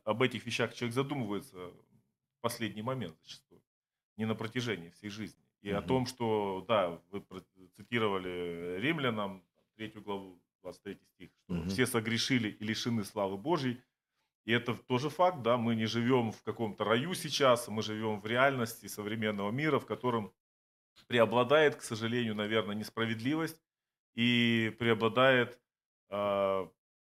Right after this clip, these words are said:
Speaker 1: ну, принципы не Царства Божьего и не законы
Speaker 2: Мгм.
Speaker 1: Царства Божьего, там, да, а вот несправедливого мира, эгоистичного. Вот скажите, что, э, на ваш взгляд,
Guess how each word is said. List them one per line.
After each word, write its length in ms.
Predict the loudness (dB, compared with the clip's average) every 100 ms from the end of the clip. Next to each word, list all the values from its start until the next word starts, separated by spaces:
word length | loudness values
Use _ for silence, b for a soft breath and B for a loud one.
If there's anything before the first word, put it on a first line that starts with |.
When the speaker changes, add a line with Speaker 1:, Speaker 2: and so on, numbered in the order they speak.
| _ -16
Speaker 1:
ну, 560 | -8 -4 -4 -4 -10 _
принципы 680 | 0 0 0 -4 0 0 0
не 120 | -4
Царства 460 | 0 4 4 2 -4
Божьего 480 | 0 -2 -2 -6 -8
и 160 | -6
не 100 | -4
законы 440 | -2 -2 0 -2 -2
Speaker 2:
Мгм. 20 |
Speaker 1:
Царства 420 | 0 0 0 -12
Божьего, 440 | -14 -14 -16 -20 _
там, 100 | _ _
да, 320 | -6 -4 -6 -8
а 360 | -6 -4 -4 -8
вот 160 | -14 -12
несправедливого 1000 | -10 -2 -2 -2 -2 -2 0 0 -2 -6 _
мира, 580 | -6 0 2 2 0 -8 _ _ _ _
эгоистичного. 680 | -6 -4 -4 -8 -10 -10 _ _ _ _ _ _ _ _ 2
Вот 280 | 4 4 -6
скажите, 560 | -8 -2 2 4 2 0
что, 1000 | -8 0 4 6 6 2 -4 -2 -2 -4
э, 120 | _ _ -2
на 120 | 6
ваш 200 | 6 6
взгляд, 380 | 2 -4 -4